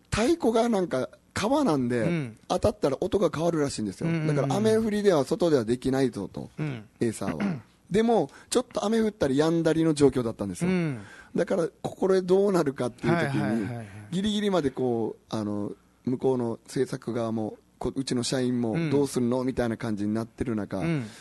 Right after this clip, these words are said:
Speaker 1: 僕ら結構遠いので、
Speaker 2: うん。
Speaker 1: 行くんだったらもう早めに動いとかないといけない。
Speaker 2: まあ、三十分以上かかるからな。
Speaker 1: そうそう。だからギリギリまでは待てないぞという中で、
Speaker 2: はい。
Speaker 1: 先に僕らもう入ってたんですけど、
Speaker 2: うん。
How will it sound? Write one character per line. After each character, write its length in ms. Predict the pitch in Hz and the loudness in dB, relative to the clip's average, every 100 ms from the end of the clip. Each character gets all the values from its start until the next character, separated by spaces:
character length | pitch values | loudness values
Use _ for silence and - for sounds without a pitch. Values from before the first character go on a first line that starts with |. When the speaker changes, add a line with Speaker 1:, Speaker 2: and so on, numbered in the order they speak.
| - | -8
Speaker 1:
僕 240 | 185 220 339 | -2 0 2
ら 100 | 226 | 0
結 140 | 277 | 0
構 80 | 156 | 0
遠 320 | - 226 233 | 2 6 6
い 60 | 226 | 6
の 120 | 175 | 4
で、 300 | 127 110 92 - | 2 0 -2 -2
Speaker 2:
う 40 | |
ん。 260 | 170 127 104 - - | -2 -2 -8 -8 -2
Speaker 1:
行 100 | 240 | 0
く 120 | 294 | 2
ん 60 | 285 | 4
だ 80 | 233 | 4
っ 40 | |
た 120 | - | 4
ら 60 | 135 | 0
も 80 | 120 | 0
う 40 | |
早 220 | 147 208 | 2 4
め 140 | 202 196 | 4 4
に 80 | |
動 200 | 190 180 | 4 4
い 40 | 170 | 4
と 100 | 143 | 2
か 120 | 127 | 0
な 120 | - | 0
い 40 | - | 0
と 60 | |
い 20 | |
け 60 | 110 | 0
な 60 | - | 0
い。 20 | |
Speaker 2:
ま 40 | |
あ、 20 | 104 | 0
三 60 | |
十 60 | 220 | -2
分 120 | 226 | -2
以 20 | 226 | -2
上 140 | 240 | -4
か 100 | - | -6
か 100 | 226 | -6
る 80 | 214 | -4
か 120 | 214 | -4
ら 100 | 160 | -6
な。 200 | 127 123 | -8 -6
Speaker 1:
そ 160 | 113 160 | 0 0
う 60 | |
そ 260 | 143 123 107 | 2 0 -2
う。 20 | |
だ 80 | 151 | -4
か 20 | |
ら 60 | 135 | -4
ギ 140 | 151 | -2
リ 140 | 220 214 | 0 0
ギ 100 | 226 | 2
リ 120 | 220 | 4
ま 140 | 214 | 4
で 160 | 170 151 | 6 6
は 140 | 139 | 6
待 160 | 143 143 | 2 2
て 100 | 147 | 4
な 140 | 147 | 4
い 80 | 143 | 4
ぞ 160 | 143 147 | 6 4
と 140 | 143 | 4
い 100 | 131 | 2
う 40 | 120 | 2
中 260 | 117 110 | 0 -2
で、 140 | 104 92 | -4 -4
Speaker 2:
は 240 | 120 175 | -4 -4
い。 100 | 127 - | -6 -4
Speaker 1:
先 320 | - 185 202 | 0 2 2
に 100 | 196 | 2
僕 180 | 196 160 | 2 2
ら 80 | |
も 120 | 139 120 | 2 0
う 20 | |
入 140 | 131 | -2
っ 20 | |
て 140 | 135 147 | -2 -4
た 100 | 131 | -2
ん 80 | 117 | -4
で 60 | |
す 100 | - | -6
け 80 | - | -4
ど、 80 | 104 | 0
Speaker 2:
う 40 | |
ん。 220 | 180 151 | 0 0